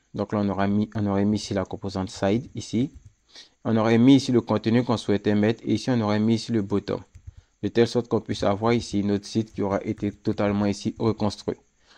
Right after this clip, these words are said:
Donc là, ici, vous voyez le système de composantes. On sépare ici la plupart de notre application dans des petits bouts de code qui ont un objectif bien spécifique.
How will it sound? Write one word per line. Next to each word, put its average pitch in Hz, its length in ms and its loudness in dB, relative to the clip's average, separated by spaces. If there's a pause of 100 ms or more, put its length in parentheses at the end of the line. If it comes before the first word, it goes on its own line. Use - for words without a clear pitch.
(140)
Donc 110 140 -2
là, 160 80 10
ici, 151 140 8
vous 139 80 10
voyez 117 200 8
le 107 60 4
système 117 320 0
de 110 60 2
composantes. 110 580 0
On 113 80 -4
sépare 135 380 -2
ici 123 180 -4
la 107 100 -2
plupart 120 320 -2
de 120 60 -6
notre 107 240 -4
application 104 460 -2
dans 117 100 0
des 104 100 0
petits 104 280 -4
bouts 107 160 -2
de 104 60 -12
code 117 260 -2
qui - 160 -6
ont 101 160 0
un 113 160 0
objectif 107 480 -4
bien 117 160 2
spécifique. - 520 -8